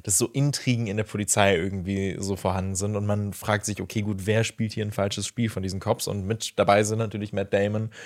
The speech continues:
und Ben Affleck und auch Steven Yeun. Ähm, und ja, der ist sehr hochkarätig besetzt.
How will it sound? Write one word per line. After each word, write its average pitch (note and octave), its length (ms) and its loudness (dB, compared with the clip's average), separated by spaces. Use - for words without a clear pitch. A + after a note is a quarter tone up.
und G#2+ 580 6
Ben A2 140 4
Affleck A2 580 6
und G2+ 180 -2
auch G2 280 6
Steven G#2+ 360 -2
Yeun. B2+ 420 0
Ähm, A2+ 640 8
und B2+ 540 6
ja, G3+ 200 8
der B2 120 8
ist A2+ 160 6
sehr D#3+ 360 8
hochkarätig D3 540 0
besetzt. A#2+ 520 4